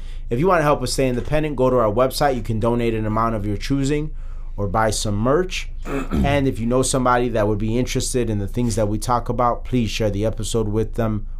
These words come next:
We're on all podcast platforms. So, Donna Brazile, she was on A B C's This Week, which is their, uh, Sunday political show.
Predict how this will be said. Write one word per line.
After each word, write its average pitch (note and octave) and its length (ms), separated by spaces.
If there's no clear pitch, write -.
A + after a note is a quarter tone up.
We're F#2+ 100
on F#2+ 120
all G2+ 280
podcast F#2+ 580
platforms. D#2 720
So, A#2 500
Donna E3+ 280
Brazile, E3 640
she E3+ 520
was C3+ 460
on A#2+ 720
A C#3+ 120
B D3 160
C's C3 480
This C3+ 260
Week, B2 380
which G#2+ 280
is G#2 280
their, A#2 580
uh, F#2+ 380
Sunday E3 500
political C3+ 560
show. C#3+ 460